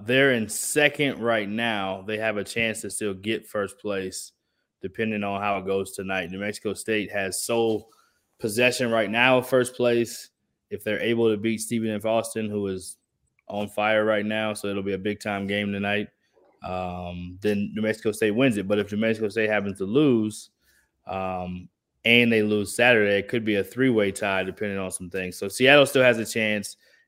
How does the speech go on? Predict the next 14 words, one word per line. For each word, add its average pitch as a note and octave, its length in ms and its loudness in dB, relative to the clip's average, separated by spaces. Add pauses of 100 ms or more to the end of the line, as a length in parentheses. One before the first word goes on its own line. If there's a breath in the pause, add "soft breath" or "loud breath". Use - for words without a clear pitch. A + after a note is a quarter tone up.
(220 soft breath)
In B2 140 4
the A#2 120 6
wac, C3+ 420 6 (840)
um, G2 720 -2
chain A2 220 0
of G2+ 100 -4
command, G#2 440 -2
they G#2 100 -2
have G2+ 240 -2
them G2+ 300 -6 (200)
the G2+ 100 -4
third C3 400 4
best F#2+ 300 0
job. F2 360 -4